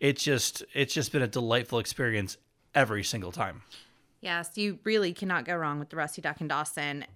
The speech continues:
Speaker 1: So a big thank you to the Rusty Duck in Dawson for,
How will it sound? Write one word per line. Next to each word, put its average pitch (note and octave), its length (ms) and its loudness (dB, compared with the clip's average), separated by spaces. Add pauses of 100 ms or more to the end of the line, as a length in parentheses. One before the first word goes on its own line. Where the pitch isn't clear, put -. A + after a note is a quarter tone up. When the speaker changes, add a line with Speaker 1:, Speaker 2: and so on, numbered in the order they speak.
(2250)
Speaker 1:
So D#3 420 8
a D3 60 8
big F3 260 8
thank F#3 280 6
you F3+ 100 4
to F#3 260 2
the E3+ 120 4
Rusty D#3+ 340 4
Duck C#3 320 4
in C#3 100 0
Dawson C3 460 4
for, C3+ 640 4